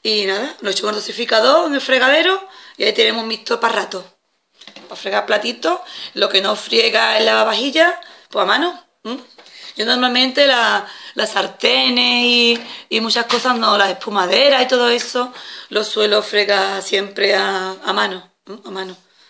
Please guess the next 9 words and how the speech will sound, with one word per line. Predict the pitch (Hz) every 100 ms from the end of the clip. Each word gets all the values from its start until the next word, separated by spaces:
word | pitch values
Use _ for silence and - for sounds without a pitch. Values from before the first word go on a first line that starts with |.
| _
La, | - 180 175
la | 180 170
olla, | 208 208 202
la | 202
olla | 185
express, | 185 - 190 208
todo, | 220 226 233
todo, | 226 226
todo. | 233 254